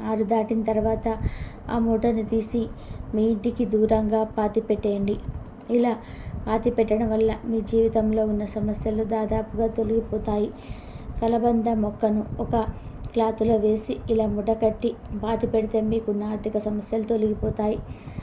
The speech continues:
అంతేకాదు, మీపై, మీ ఇంటిపై ఉన్న నెగిటివ్ ఎనర్జీ అంతా కూడా పోతుంది. మీ ఇంట్లోకి సానుకూల శక్తి ప్రవేశిస్తుంది. ఈ మూటను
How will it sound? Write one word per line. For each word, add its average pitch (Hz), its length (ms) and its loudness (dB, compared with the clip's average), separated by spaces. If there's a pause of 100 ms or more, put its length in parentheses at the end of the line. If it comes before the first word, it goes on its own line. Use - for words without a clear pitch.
(280)
అంతేకాదు, 220 680 0 (100)
మీపై, 220 440 2
మీ 214 180 0
ఇంటిపై 214 460 2
ఉన్న 202 200 0
నెగిటివ్ 202 420 0
ఎనర్జీ 208 400 0
అంతా 202 260 0
కూడా 202 180 2
పోతుంది. 208 480 -2 (800)
మీ 220 100 2
ఇంట్లోకి 220 520 0 (120)
సానుకూల 214 600 2
శక్తి 214 320 -2
ప్రవేశిస్తుంది. 208 840 -2 (640)
ఈ 233 100 2
మూటను 220 480 2